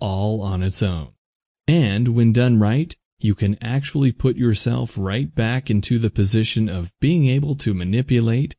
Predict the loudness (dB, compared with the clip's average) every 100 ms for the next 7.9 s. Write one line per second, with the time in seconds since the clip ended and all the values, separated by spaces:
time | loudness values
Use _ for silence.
0 | _ _ _ -8 -4 0 0 2 2 2
1 | -2 -6 -2 0 0 -2 -2 0 2 2
2 | 2 0 -2 -6 -14 _ _ _ _ 0
3 | 4 4 4 2 0 -4 -2 2 2 2
4 | 2 2 4 2 2 2 2 2 4 4
5 | 2 -2 0 0 -2 -4 -4 -2 -2 -2
6 | -2 -4 -4 -2 -4 -10 -2 -2 0 2
7 | 4 2 0 -4 -2 -2 -2 -8